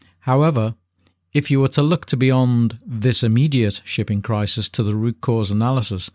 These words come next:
it would suggest that Western businesses have become too reliant on China and Asia to satisfy their every need, and it's the imbalance of global trade that's a major risk.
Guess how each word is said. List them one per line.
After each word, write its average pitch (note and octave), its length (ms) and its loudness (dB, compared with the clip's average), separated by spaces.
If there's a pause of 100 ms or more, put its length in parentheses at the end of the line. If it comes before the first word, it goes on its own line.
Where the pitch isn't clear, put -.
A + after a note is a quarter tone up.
(1080)
it D3+ 140 -4
would C#3+ 160 -2
suggest D3 440 0
that A#2 120 -4
Western A#2 420 0
businesses G#2+ 560 -2 (340)
have A2 200 -2
become A#2+ 320 0
too B2+ 260 -2
reliant A2+ 540 2
on G#2+ 120 2
China A2 480 0
and A2 140 2
Asia A2 440 -2 (580)
to B2+ 120 -4
satisfy A2+ 680 0
their A2+ 220 0
every A#2 260 0
need, A2+ 420 -2 (720)
and C3+ 140 2
it's D3 160 -2
the D#3+ 160 2
imbalance C#3 580 0
of G#2 140 -10
global B2 360 -2
trade C3+ 540 -2 (400)
that's A#2 240 -4
a B2 60 2
major A2 340 0
risk. G#2+ 500 -4